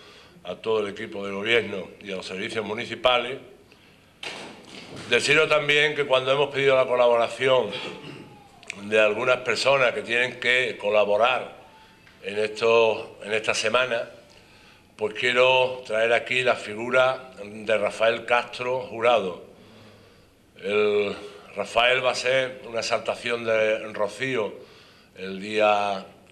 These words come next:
el día doce, el lunes, a las doce de la mañana, en este salón de pleno. Os invito a que vengáis, a que participéis, porque, eh,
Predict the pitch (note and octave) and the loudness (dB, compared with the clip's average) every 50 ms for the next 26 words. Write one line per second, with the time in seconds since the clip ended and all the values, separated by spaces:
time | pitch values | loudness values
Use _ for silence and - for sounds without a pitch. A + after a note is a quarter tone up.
0 | - - F#2+ F#2+ F#2+ F#2 F#2 F2+ F2+ F2+ F2+ F2 F2 F#2+ G#2+ A2 G#2+ G#2+ A#2 B2 | -18 -16 -14 -12 -12 -12 -12 -12 -14 -14 -16 -16 -10 -4 0 2 4 4 4 2
1 | B2 - - C3 A#2+ A2 G#2+ A2 A#2 C3 C3 C#3 C#3 D3 D3 - - F#2 F#2+ F#2 | 2 0 0 0 0 0 0 -2 -2 0 0 2 0 0 -2 -4 -6 -6 -4 -4
2 | F#2 F#2 A2+ A2 A2 A2+ A2 A2 A2 A2 A#2+ B2+ B2 A2+ A2 - - G#2 G#2 A2 | -4 -2 -4 -2 0 -2 -2 0 2 4 4 4 4 2 -2 0 -2 0 0 0
3 | A#2+ - - A2 - - G2 G2 G#2 G#2+ G#2 G#2+ G#2 - A#2+ B2 B2 C3 C3 C3+ | -2 -2 -4 -10 -8 -6 -4 -4 -4 -4 -4 -8 -6 -2 -2 -2 -2 -2 -4 -4
4 | - - - - - - - - - - - - - - - - - - _ _ | -6 -10 -20 -20 -20 -20 -20 -20 -20 -20 -20 -20 -20 -20 -20 -20 -20 -20 _ _
5 | _ _ _ - - - - - - - - - - B2 A#2+ B2 B2+ B2 - B2 | _ _ _ -20 -20 -20 -20 -20 -20 -20 -14 0 0 0 2 2 0 0 2 0
6 | D#3+ D#3+ D#3 D3 C3 A#2+ A#2 A#2+ A#2 A2+ A2+ A2+ A2+ A#2+ B2+ C#3+ D3+ C#3+ C3 A2+ | 0 0 2 2 2 2 2 2 0 0 0 2 2 4 4 4 2 2 0 0
7 | A2+ G2+ F#2+ A2 G#2+ - - G2+ - G#2 G2 - A#2+ A#2 A#2+ C3+ D3+ D#3+ - - | -4 -4 -4 -4 -4 -4 -8 -12 -10 -12 -8 -2 2 4 4 4 2 0 -4 -10
8 | - - - A#2+ B2 B2+ B2+ B2+ B2+ C#3 C#3+ C#3+ D3 C#3+ C3 - A2+ A2 A2 A2 | -14 -6 2 4 4 4 4 2 2 4 4 4 4 2 -2 -4 0 2 2 4
9 | A2 A2 A2 A2 G#2+ G#2+ G#2+ - | 4 4 2 2 2 0 -2 -4